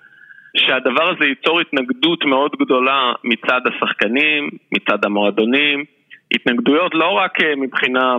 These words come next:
פוליטית אנחנו מתנגדים, אלא עם טענות משפטיות כבדות משקל ממש, למה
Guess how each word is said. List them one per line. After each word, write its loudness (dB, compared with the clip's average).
פוליטית 2
אנחנו 0
מתנגדים, 2
אלא 2
עם 0
טענות 0
משפטיות 0
כבדות -2
משקל 0
ממש, 0
למה 0